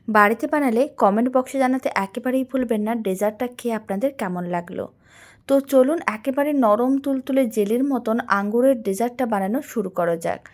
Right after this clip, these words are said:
আর কতটা নরম তুলতুলে জেলির মতন হয়েছে দেখেও কিন্তু বোঝা যাচ্ছে। তো চলুন এবার বানানো শুরু করা যাক। প্রথমে আমি বেশ কিছুটা পরিমাণ আঙ্গুর নিয়েছি, আর খুব ভালো করে জল দিয়ে আঙ্গুরগুলোকে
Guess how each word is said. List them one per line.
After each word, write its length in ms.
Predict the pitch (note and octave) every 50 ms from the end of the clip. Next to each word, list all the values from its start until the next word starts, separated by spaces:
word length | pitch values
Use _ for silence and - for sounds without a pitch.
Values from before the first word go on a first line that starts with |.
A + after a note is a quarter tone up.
| - - - - - - -
আর 120 | - G#3+ A3 G#3+
কতটা 360 | A3+ A3+ A3+ A3+ C#4+ C#4+ D4+
নরম 320 | D4 C#4 B3 A#3+ B3 C4 C4+
তুলতুলে 400 | C4+ C#4 C#4 C4+ B3+ - C4 C4+ A#3+
জেলির 300 | A3 A#3 A3 A3+ B3 C4
মতন 280 | B3+ B3 B3 - B3+ B3+
হয়েছে 280 | C4 B3 A3 A3 - B3+
দেখেও 380 | A3+ G#3+ F#3+ F#3 - - B3+ C4
কিন্তু 320 | B3+ B3+ B3 G#3+ G#3+ G#3+ D4+
বোঝা 320 | D4 A#3+ A3 F3+ F3+ F#3 F#3
যাচ্ছে। 400 | E3+ D#3+ - - - - - - G#3 - _ _ - - - - _ _
তো 80 | - C#4 C4+
চলুন 340 | C4+ - B3 A3+ C4 E4 E4 -
এবার 240 | A3 A3 A3 G#3+ G#3+
বানানো 360 | G3+ G3+ F#3+ F#3+ F#3+ G#3+ C#4+ B3+
শুরু 300 | - - B3 A#3 F#3+ F#3
করা 260 | F#3 - F3+ E3+ E3+
যাক। 240 | E3 E3 F3 D#3+ - - _ _ _ _ _ - - - _ _ _
প্রথমে 400 | - A#3+ B3+ B3 - D4+ D4+ D#4+ D#4+
আমি 200 | D#4 C#4 C4+ C#4
বেশ 240 | C4+ C#4 G#3+ A3 G#3+ -
কিছুটা 300 | - B3 A3+ B3+ C4+ C#4
পরিমাণ 360 | C4+ C#4+ C4+ C4 A#3+ B3 C#4+ D#4+ -
আঙ্গুর 340 | - G3 F#3+ F#3+ F#3 F#3 F3
নিয়েছি, 420 | F3+ F3 F3 E3+ F3 F3 - - G3 - - _ _ _ _ - - -
আর 100 | A3 A3 A3 -
খুব 140 | - C4 A3 A3
ভালো 300 | A3 A3 A3+ A#3 C4 C#4+
করে 260 | C#4 - C#4 C#4 C#4 C#4 C4+ -
জল 180 | A#3 G#3 G#3 G#3+ G#3+
দিয়ে 180 | G#3 B3 B3+ - - G3+
আঙ্গুরগুলোকে 560 | G#3 G#3 G#3+ A3 A3 - G#3+ G3+ G3+ -